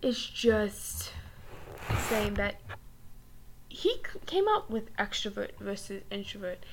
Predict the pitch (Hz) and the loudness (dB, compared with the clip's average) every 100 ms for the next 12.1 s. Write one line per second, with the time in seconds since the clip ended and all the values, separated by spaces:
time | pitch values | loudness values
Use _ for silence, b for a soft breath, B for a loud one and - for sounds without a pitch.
0 | B B B B - 214 262 277 269 277 | B B B B -2 -2 0 -2 -2 -4
1 | 247 226 226 - - - - 277 320 320 | -4 -4 -6 -8 -14 -10 0 4 4 4
2 | 339 330 285 - - - - - - - | 0 0 -2 -8 -18 -20 -20 -18 -18 -16
3 | - - 247 233 226 - 233 226 208 185 | -12 -2 0 0 -2 -4 -2 -2 -2 -2
4 | 208 196 180 - 226 220 - 202 - - | -2 0 -4 -2 -2 -2 -4 -6 -6 -8
5 | - - 208 202 202 208 B B B - | -10 -6 0 4 4 2 B B B 4
6 | 240 - - - - - - - - 277 | 4 2 -12 -16 -18 -18 -16 -16 -2 6
7 | 349 359 - 262 247 220 208 208 190 202 | 6 6 2 4 6 4 2 -2 -2 -2
8 | - 214 240 233 233 226 - - 196 196 | 0 0 0 0 0 0 -2 -4 -4 -4
9 | 202 B B B B 214 202 262 277 294 | -6 B B B B 0 4 4 4 4
10 | 277 269 233 226 214 - - - - - | 2 4 0 0 -2 -4 -8 -8 -8 -2
11 | 214 196 - 220 214 - - - - - | 0 -2 0 0 0 -2 -2 -2 -4 -6
12 | - | -8